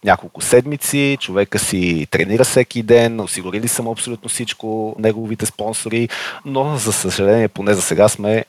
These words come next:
доста далече от там. Има малки изключения. Сега, аз, честно казвам, не съм в детайлите по други дисциплини. Доколкото знам, има проиграчи по Dota,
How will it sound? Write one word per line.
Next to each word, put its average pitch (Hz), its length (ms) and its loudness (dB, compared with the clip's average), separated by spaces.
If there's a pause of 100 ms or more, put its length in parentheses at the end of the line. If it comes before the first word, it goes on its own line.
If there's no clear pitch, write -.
доста 101 340 -4
далече 87 360 2
от 76 100 -10
там. 71 180 0 (520)
Има 156 200 4
малки 135 380 4
изключения. 156 720 2
Сега, 135 200 4
аз, 131 140 6
честно - 260 -6
казвам, 110 240 2
не 101 60 -2
съм 117 180 -2
в 107 120 2
детайлите 98 420 2
по 101 100 -10
други 98 240 -4
дисциплини. 143 520 -4
Доколкото 110 400 -6
знам, 117 240 2
има 110 440 4
проиграчи 107 560 2
по - 160 -14
Dota, 131 560 4